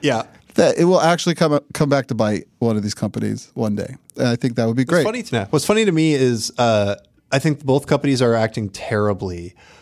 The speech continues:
Speaker 1: but I'm all outraged about the web portion more so than I am about the Amazon portion, because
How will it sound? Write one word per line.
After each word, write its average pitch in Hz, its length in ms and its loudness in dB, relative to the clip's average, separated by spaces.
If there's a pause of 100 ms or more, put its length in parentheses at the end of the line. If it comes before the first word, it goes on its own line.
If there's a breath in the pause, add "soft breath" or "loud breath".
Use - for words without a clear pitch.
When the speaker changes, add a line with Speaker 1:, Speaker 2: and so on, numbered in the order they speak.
(200 loud breath)
Speaker 1:
but 110 340 -2 (340)
I'm 127 180 0
all 139 260 0
outraged 135 440 0
about 113 180 0
the 107 100 -2
web 110 260 -2
portion 98 640 -4
more 107 200 -2
so 117 180 -2
than 110 140 -4
I 107 60 -4
am 107 340 -4
about 110 340 -4
the 104 180 -12
Amazon 113 320 -4
portion, 143 420 -4
because 131 460 -2